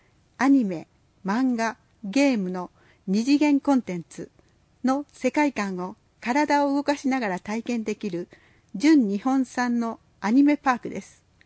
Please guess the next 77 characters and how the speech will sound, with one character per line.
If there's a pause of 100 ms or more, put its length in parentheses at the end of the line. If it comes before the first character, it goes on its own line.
(680)
ま
る
で
作
品
の
中
へ
迷
い (140)
込
ん
だ
か
の
よ
う
な
錯
覚
を
引
き
起
こ
す (260)
幻
想
的
な
ア
ト
ラ
ク
シ
ョ
ン
や、 (600)
世
界
観
を
踏
襲
し
た (480)
ア
ク
テ
ィ
ビ
テ
ィ
な
ど
の (140)
ク
ー
ル
ジ
ャ
パ
ン
コ
ン
テ
ン
ツ
を (260)
全
身
で
楽
し
め
ま
す。